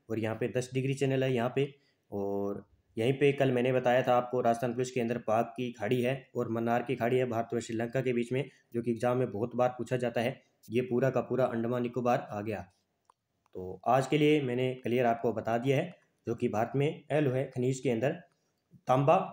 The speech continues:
व बॉक्साइट के बारे में। आगे हम बात करेंगे सीसा और उसके बारे में, अन्य जितने भी बहुमूल्य खनिज हैं उनके बारे में कल डिटेल से बात करेंगे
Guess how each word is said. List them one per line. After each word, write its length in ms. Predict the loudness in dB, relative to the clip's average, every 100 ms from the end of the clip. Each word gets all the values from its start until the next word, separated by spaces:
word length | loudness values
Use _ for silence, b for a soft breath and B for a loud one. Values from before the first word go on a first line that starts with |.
| -4
व 200 | 2 2 2 -10 _ _ _ _ _ _ _
बॉक्साइट 460 | -4 -4 -2 -2 0
के 80 |
बारे 180 | 2 4
में। 260 | 2 -2 -8 _ 0
आगे 220 | 4 6
हम 180 | 4 6
बात 200 | 4 4
करेंगे 320 | 2 2 2 -2 -10 -10 -10 -12 -14
सीसा 420 | -4 -2 4 4 2 -4 0
और 320 | 2 0 -4 _ _ _
उसके 220 | -8 0
बारे 200 | 4 4
में, 200 | 4 0 -4 _ 4
अन्य 400 | 6 6 2 -6
जितने 280 | -8 0 2
भी 120 | 2
बहुमूल्य 480 | 2 2 2 2 0
खनिज 320 | 0 0 2
हैं 60 | 0
उनके 220 | 0 2
बारे 180 | 2 2
में 140 | 0
कल 220 | 2 2 0 B _ -12
डिटेल 280 | 0 2 2
से 140 | 0
बात 240 | 2 0 2
करेंगे 300 | 2 4